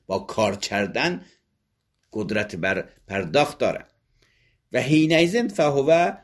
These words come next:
خارج من الآیه، د-، به همین خاطر در این هنگام که او قادر است،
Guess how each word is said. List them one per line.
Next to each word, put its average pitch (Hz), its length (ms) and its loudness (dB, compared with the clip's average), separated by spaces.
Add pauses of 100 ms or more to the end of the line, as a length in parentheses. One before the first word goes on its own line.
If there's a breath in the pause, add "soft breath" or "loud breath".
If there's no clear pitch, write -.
(100)
خارج 147 680 2
من 143 260 -4
الآیه، 62 500 -8 (400)
د-، 110 140 -6 (140)
به 127 140 -6
همین 190 240 2
خاطر 185 360 0
در 151 160 4
این 120 300 0
هنگام 117 440 0
که 123 140 -6
او 120 220 -4
قادر 117 420 2
است، 208 500 0